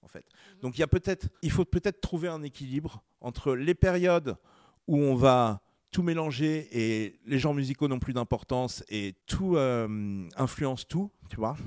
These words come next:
Speaker 1: et les périodes où on va se focaliser sur, euh, quelle est l'essence de la house, quelle est l'essence de la techno, on va revenir aux, aux bases, on va redéfinir pourquoi tel style est différent de tel autre style et on va approfondir dans ces choses-là parce qu'il faut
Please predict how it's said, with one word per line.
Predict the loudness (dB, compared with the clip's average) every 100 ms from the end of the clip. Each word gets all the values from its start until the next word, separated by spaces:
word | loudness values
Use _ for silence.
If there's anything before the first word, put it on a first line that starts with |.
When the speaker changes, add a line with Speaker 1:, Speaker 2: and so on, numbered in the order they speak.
| -14 _
Speaker 1:
et | 0 0 -2
les | -6
périodes | -8 -6 -4 -4 -6 _ _ _ _
où | -10
on | -8
va | -2 -2
se | -4
focaliser | -6 -6 -6 -4 0 0
sur, | -2 -6 -2 -2 -2 -6 -2
euh, | 0 0 -2 -6 -12 -20 _ 2
quelle | 2
est | 4
l'essence | 2 2 2 2
de | 4
la | 4 2
house, | 2 -2 -6
quelle | -6 -4
est | -2
l'essence | -2 -4 -4 -4
de |
la | -4
techno, | -6 -10 -10 -12
on | -10
va | -14 -6
revenir | 0 0 2 0 0
aux, | -2 -4
aux | -8
bases, | -4 0 0 -2 -8 _ -20 _
on | -8
va | -2 -2 -2 -8 _ -4
redéfinir | 4 6 6 4 0 0 0 0 -6 _
pourquoi | 2 4 6 4
tel | 4 -4
style | -2 0
est | 0
différent | 0 0 2 0
de | -2
tel | 0 2
autre | 2
style | -2 0 0 -2 _ _ _ _ _ _
et | -2
on | 2
va | 2 2
approfondir | 4 4 4 0 0 2 2
dans | 0
ces | -4 -4
choses-là | -4 -2 -2
parce | -2
qu'il | -6
faut | -6 0 4 4